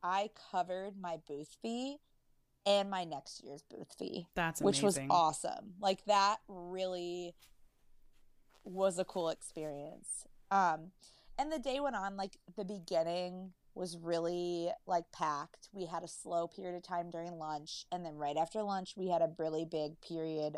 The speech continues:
Speaker 1: of traffic again. Um, and then towards the end of the day, that, like, two P M and three P M mark, when it was, like, the last hour, it really died. I didn't really have anyone come through. Um, I sold a lot. I didn't sell out. I didn't even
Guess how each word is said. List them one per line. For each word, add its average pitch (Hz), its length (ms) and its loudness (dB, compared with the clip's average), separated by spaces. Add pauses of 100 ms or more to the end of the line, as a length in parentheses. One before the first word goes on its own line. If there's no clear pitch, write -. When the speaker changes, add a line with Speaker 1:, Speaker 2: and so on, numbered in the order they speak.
Speaker 1:
of 165 320 6
traffic - 380 -2
again. 160 580 0 (580)
Um, 175 300 4
and 247 140 -2
then 285 200 -6
towards 226 320 -4
the 208 140 -8 (100)
end 170 180 -4
of 165 160 -4
the 170 80 -4
day, 151 460 0
that, 151 220 2
like, 156 300 -2 (360)
two 208 560 -4
P 185 220 4
M 170 480 4 (100)
and 160 160 -10
three 165 200 -4
P 170 180 -2
M 160 140 -4
mark, 151 280 0
when 165 160 2
it - 80 -12
was, 160 100 -10
like, 156 180 -2
the 175 60 -14
last 160 440 0
hour, 156 240 4
it 160 220 -2
really 151 320 -2
died. 139 420 -4
I 160 60 -4
didn't 160 280 -10
really 160 180 -8
have 165 160 -4
anyone 151 360 -10
come 156 140 -6 (120)
through. 151 380 -4 (480)
Um, 185 280 8
I 262 140 6
sold 349 260 -4
a 294 60 2
lot. 165 320 0 (100)
I 208 120 0
didn't 202 320 -8
sell 269 260 0
out. 175 220 8 (100)
I 185 60 0
didn't 185 220 -6
even 190 440 -8